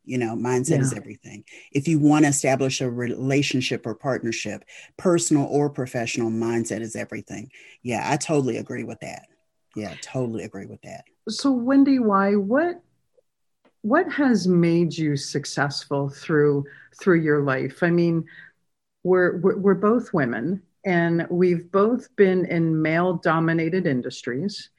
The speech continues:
Speaker 1: Mm-hmm.
Speaker 2: and now we're both business owners. So I'm really curious, 'cause I believe that, that success leaves clues.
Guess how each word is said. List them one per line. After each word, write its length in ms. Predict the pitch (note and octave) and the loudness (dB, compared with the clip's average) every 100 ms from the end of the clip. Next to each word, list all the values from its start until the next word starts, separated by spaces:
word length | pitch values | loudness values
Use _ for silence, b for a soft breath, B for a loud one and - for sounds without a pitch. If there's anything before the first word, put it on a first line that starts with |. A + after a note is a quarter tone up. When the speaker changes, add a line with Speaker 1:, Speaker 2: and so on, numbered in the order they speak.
| - | -20
Speaker 1:
Mm-hmm. 200 | F4+ F#3+ | -6 0
Speaker 2:
and 500 | F#3 F#3 F3+ F3+ F3+ | 2 4 2 2 0
now 240 | F#3 F#3 | 2 2
we're 140 | F3+ F3 | 2 0
both 500 | D3+ F3+ F#3+ A3+ - | 2 2 2 2 0
business 480 | G3 E3+ D#3+ C#3+ - | 0 2 -2 -4 -4
owners. 580 | C3 B2+ E3+ G#3+ - _ | -4 -4 -4 -6 -8 _
So 200 | - - B3+ | -10 -4 -4
I'm 100 | C3+ | -2
really 300 | C#3+ D#3 C#3+ | -2 -2 -4
curious, 560 | - A3 F3+ D3+ C#3+ | -2 2 2 2 -2
'cause 160 | - F#3+ | 0 0
I 100 | G#3 | 2
believe 500 | A3+ A3+ G3+ G3 F3 | 0 0 2 0 0
that, 260 | D#3+ D#3 - | -2 -2 -2
that 180 | C#3+ - | -4 -4
success 560 | D3 - D#3 C#3+ - | -10 -6 -4 -4 -2
leaves 240 | C#3+ C3+ - | 0 0 -4
clues. 520 | - C3+ - - | -6 -6 -6 -14